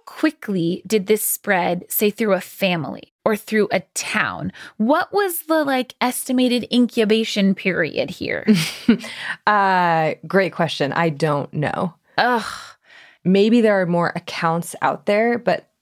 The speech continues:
Speaker 2: none of the papers that I read mentioned an incubation period
Speaker 1: Hmm.
Speaker 2: or, like, a possible estimated incubation period.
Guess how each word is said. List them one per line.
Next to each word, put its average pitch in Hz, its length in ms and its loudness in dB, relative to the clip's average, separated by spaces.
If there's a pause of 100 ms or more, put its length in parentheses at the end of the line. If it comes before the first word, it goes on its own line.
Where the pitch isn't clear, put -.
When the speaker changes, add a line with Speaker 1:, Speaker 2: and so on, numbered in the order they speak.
Speaker 2:
none 196 300 4
of 247 100 0
the 254 100 2
papers 180 400 0
that 170 120 2
I 151 100 2
read 143 360 0
mentioned 143 720 0
an 147 160 -4
incubation 139 720 -2
period 139 560 0 (200)
Speaker 1:
Hmm. 208 360 4
Speaker 2:
or, 196 100 4
like, 175 200 0
a 175 40 -2
possible 156 640 -2
estimated 147 500 -2
incubation 139 540 -4
period. 120 440 -6